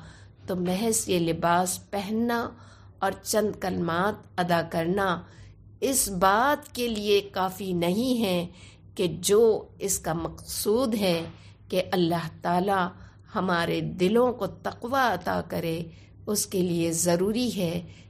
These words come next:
کہ ہم شعوری طور پر تلبیح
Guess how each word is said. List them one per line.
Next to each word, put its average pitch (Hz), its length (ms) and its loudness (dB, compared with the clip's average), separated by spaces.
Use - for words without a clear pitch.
کہ 240 80 -2
ہم 247 320 0
شعوری 285 600 2
طور 262 400 2
پر 233 120 -2
تلبیح 208 520 -2